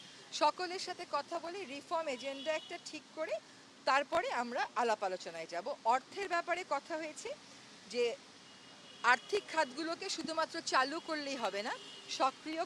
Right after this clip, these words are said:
করতে হবে এবং সেখানে নেতৃস্থানে পরিবর্তন আনবার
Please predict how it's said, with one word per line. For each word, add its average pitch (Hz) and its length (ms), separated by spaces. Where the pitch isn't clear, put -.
করতে 339 220
হবে 349 240
এবং 247 200
সেখানে 330 440
নেতৃস্থানে 339 840
পরিবর্তন 294 540
আনবার 262 320